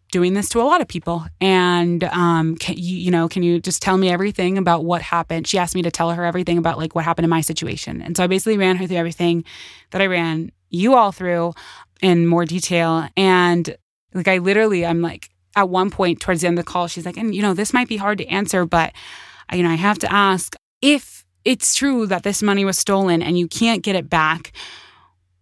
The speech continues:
what does that, like, mean for you? Like, what does that mean for your life?" And, like, this was the point where I'm just like, like, you know, I had just been reciting all these facts of this happened and then this happened and then this happened. And now I'm, like, being forced to think about, like,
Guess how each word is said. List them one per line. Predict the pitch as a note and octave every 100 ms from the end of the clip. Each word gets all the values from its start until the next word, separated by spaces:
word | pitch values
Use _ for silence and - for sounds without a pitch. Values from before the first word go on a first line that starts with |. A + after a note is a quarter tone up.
| _ _
what | G3 F3+ F#3+ A3+
does | C4 C4
that, | A#3+ G3+
like, | F#3 F3+
mean | F#3 E3+ F3
for | F3+ E3+
you? | - -
Like, | - D#3
what | F3 F#3
does | A#3
that | C#4 B3+
mean | F#3+ F#3 F3
for | G#3
your | G3+ F#3+
life?" | F3 D#3+ C3+ - - - _ _ _ -
And, | G#3+ G#3 G#3+
like, | F#3 F3+ - - _ _ _ _ -
this | G3+ A#3 -
was | B3 F#3
the | G3
point | - F3+ E3
where | E3+ E3+
I'm | E3 E3+
just | F3 - E3+
like, | D3+ - - _ _
like, | F3 F#3+
you |
know, | G#3 G#3
I | G3 G#3
had | G#3 F#3+
just | F#3 F#3+ -
been | F#3+
reciting | F3+ E3+ G3 G3+ G3+ E3+
all | E3+
these | F3 -
facts | E3 D#3 - - - - - - -
of | G3 D3+
this | F#3+ -
happened | E3+ E3 E3+
and | E3
then | E3+
this | E3+ E3+
happened | D#3+ D#3 E3
and | E3
then | E3
this | E3+ F3
happened. | E3 D#3+ D#3 C3
And | C#3+ E3+
now | E3+ F3
I'm, | E3+
like, | E3 -
being | F3+ E3
forced | - F3+ E3+
to | -
think | - E3 E3
about, | D#3 -
like, | - -